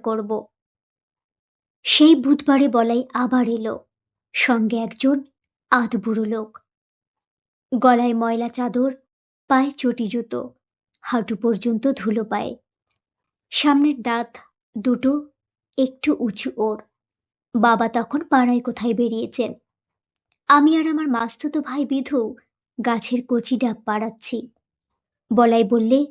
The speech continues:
"এই সতীশ ঘোষকে এনেছি,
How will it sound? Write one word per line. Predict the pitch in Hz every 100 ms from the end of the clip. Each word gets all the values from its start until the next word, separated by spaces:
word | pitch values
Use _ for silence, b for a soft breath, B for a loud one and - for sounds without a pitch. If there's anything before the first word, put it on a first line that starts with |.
| _ _ _ _ _ _ _ _ _ -
"এই | - 220 294
সতীশ | - 240 240 285 269
ঘোষকে | 277 285 - 311 262
এনেছি, | 247 311 320 -